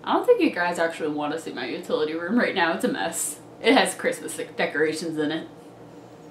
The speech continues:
All right, get off. Hey, I caught him. You behave. Okay. So, let's start.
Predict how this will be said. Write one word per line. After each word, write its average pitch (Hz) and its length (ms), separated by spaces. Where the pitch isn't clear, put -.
All 220 80
right, 196 120
get 202 100
off. 175 220
Hey, 220 120
I 202 80
caught 185 220
him. - 100
You 190 80
behave. 180 420
Okay. 240 260
So, - 540
let's - 520
start. - 880